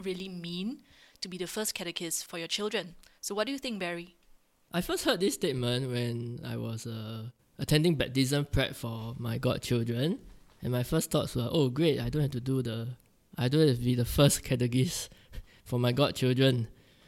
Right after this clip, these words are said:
Speaker 2: But now that I have two boys, uh, aged three and a half and one and a half, I find that,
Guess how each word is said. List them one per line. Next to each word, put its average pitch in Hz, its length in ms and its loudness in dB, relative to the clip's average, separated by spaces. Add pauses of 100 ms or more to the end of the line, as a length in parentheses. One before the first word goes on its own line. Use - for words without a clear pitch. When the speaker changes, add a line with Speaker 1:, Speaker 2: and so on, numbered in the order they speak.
(140)
Speaker 2:
But 180 140 4
now 294 120 6
that 175 100 6
I 131 80 8
have 123 180 4
two 160 160 8
boys, 131 720 4 (460)
uh, 123 180 -2
aged 127 360 2
three 156 180 4
and 123 140 4
a 117 40 -2
half 160 500 -4
and 120 520 -4 (100)
one 151 200 0
and 127 140 0
a 120 40 0
half, 127 460 -2 (680)
I 117 80 -2
find 170 300 0
that, 131 180 -2